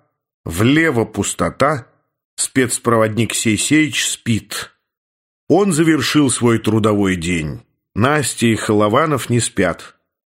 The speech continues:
Через час подойдёт маневровый паровоз с одной платформой. На платформе обычный груз,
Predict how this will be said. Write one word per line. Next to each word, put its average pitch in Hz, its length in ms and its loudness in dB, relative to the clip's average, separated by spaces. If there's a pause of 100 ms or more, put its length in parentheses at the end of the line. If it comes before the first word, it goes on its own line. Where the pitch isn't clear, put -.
(120)
Через 123 280 0
час 151 340 -2
подойдёт 120 560 0
маневровый 110 560 2
паровоз 107 480 0
с - 100 -2
одной 107 360 0
платформой. 107 920 -2 (380)
На 110 140 2
платформе 156 720 0
обычный 131 720 -2
груз, 107 440 -2